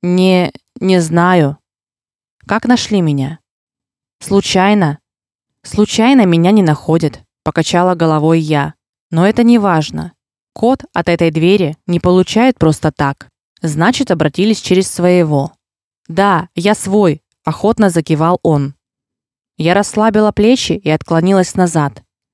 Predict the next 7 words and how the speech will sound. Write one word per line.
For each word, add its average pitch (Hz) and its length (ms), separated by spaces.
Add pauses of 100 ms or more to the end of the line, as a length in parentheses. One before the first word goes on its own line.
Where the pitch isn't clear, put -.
(340)
Капюшон 254 480
сполз, - 640
некрепкий 180 540
узел 220 340
на 175 100
макушке 156 520
рассыпался, 160 800